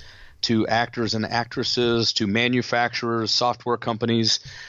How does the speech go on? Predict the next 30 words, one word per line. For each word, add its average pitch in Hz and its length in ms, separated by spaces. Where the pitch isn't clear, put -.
financial 120 500
planners, 123 1000
uh, 107 220
chiropractors, 123 920
dentists, 123 320
and 113 100
doctors. 113 480
I 113 60
mean, 110 160
we 127 80
just 135 220
have 123 180
a 113 100
whole 135 400
plethora 117 580
of 98 100
people 117 260
we 110 100
work 110 260
with. 110 160
In 113 100
fact, 117 380
you 123 100
know, 123 100
we 123 140
work 131 240
with 120 180
lawyers 127 420
too, 156 320
uh, 110 560